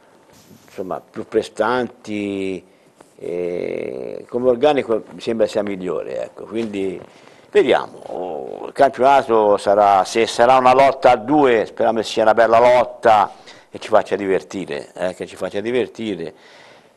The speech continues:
Però noi dobbiamo subito, ora domenica, confermare che la squadra è in salute, sconfiggere il San Sepolcro,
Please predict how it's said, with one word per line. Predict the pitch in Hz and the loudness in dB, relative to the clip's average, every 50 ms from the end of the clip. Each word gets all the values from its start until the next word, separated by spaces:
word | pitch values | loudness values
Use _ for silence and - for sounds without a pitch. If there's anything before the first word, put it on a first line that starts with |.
| _ _ _ _ _ _ | _ _ _ _ _ _
Però | - - 127 117 98 | -4 0 0 0 0
noi | 98 101 113 127 127 | 0 0 0 0 2
dobbiamo | 110 104 98 87 90 104 101 101 98 87 | 2 0 0 0 2 2 2 2 0 -4
subito, | - - 123 120 123 120 - 113 110 | -6 -6 -6 -4 -4 -4 -2 0 0
ora | 110 107 | 0 0
domenica, | 101 107 104 113 117 117 117 107 98 98 92 | -2 -2 -2 -2 -2 -2 -2 -2 -2 -4 -4
confermare | - 92 92 - - 95 92 92 95 101 101 98 95 90 90 87 82 - - _ _ _ _ _ _ | -4 -6 -10 -8 -6 -6 -6 -4 -2 0 2 2 2 0 -2 -6 -6 -10 -14 _ _ _ _ _ _
che | - 92 | -12 -8
la | 92 90 | -8 -8
squadra | 87 - 110 101 95 101 | -6 -4 -2 -2 -2 -2
è | |
in | 101 92 | -6 -4
salute, | - 135 139 147 160 160 151 - 117 101 92 92 - _ _ _ _ - - _ _ _ _ _ _ - | -2 -2 0 0 -2 -6 -6 -6 -6 -6 -6 -6 -10 _ _ _ _ -20 -20 _ _ _ _ _ _ -20
sconfiggere | - - - 101 92 - - - 101 95 95 92 98 95 92 92 92 | -20 -16 -12 -12 -12 -12 -12 -12 -12 -10 -6 -4 -2 -2 -2 -2 -2
il | 92 92 | -4 -4
San | - 101 98 98 | -4 -6 -6 -6
Sepolcro, | - - 143 - 202 190 175 147 117 - - - 104 92 87 - | -6 -8 -4 0 0 0 0 0 -4 -8 -10 -10 -8 -8 -8 -8